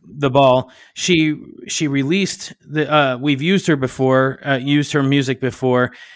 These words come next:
And, uh, Amanda Joy Powell is who we're going to feature this week and probably, uh,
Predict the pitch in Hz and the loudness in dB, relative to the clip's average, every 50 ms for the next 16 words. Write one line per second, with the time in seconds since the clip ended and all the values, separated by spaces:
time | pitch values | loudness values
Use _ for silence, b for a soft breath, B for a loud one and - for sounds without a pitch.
0 | B B B - 135 135 131 131 127 127 127 123 - 139 135 123 117 127 131 135 | B B B -2 0 2 2 2 0 0 -2 -4 -2 -2 -2 0 0 0 0 2
1 | 143 151 165 170 170 151 - 160 156 160 160 160 - - 127 110 107 110 110 110 | 2 2 2 2 0 0 2 2 4 4 2 0 -2 -2 0 2 2 2 0 0
2 | 120 - - 131 127 120 113 - - 147 143 139 131 131 135 131 123 139 131 123 | -2 -4 -4 -2 -2 -2 -2 -4 -4 -2 -2 0 0 0 -2 -2 0 -2 -2 -2
3 | 113 107 - - - 175 175 156 - 165 147 143 143 131 - - 123 127 127 127 | -4 -6 -8 -6 -4 -2 -2 -2 -2 -2 -2 0 -2 -2 -4 -4 -4 -4 -4 -4
4 | 123 - - _ B B B B B B 139 139 131 123 - - 156 170 165 156 | -6 -8 -14 _ B B B B B B -4 -4 -4 -2 -2 0 2 2 2 2
5 | 147 156 160 156 151 147 143 139 - - 156 151 143 139 139 135 135 139 | 2 2 2 4 4 2 2 0 0 0 0 0 2 0 -4 -4 -4 -4